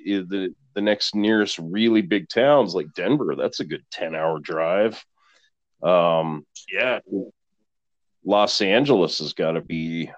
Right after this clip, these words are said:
Speaker 1: that's gotta be a good ten, eleven, twelve hour
Speaker 2: It's like
Speaker 1: drive. Um,
Speaker 2: That's about an, yeah, you're right, about eleven hours for sure.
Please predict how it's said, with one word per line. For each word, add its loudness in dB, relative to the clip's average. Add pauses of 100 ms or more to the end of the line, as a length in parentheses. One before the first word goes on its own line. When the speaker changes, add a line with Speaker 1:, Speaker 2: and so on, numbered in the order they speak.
(160)
Speaker 1:
that's -6
gotta 4
be -2
a -4
good -8 (460)
ten, 2
eleven, 0
twelve 0
hour 4
Speaker 2:
It's 2
like -2
Speaker 1:
drive. 4 (400)
Um, -2 (300)
Speaker 2:
That's -16
about -2
an, -12 (260)
yeah, -16 (220)
you're -8
right, 0
about -4
eleven -4
hours -6 (180)
for -14
sure. -12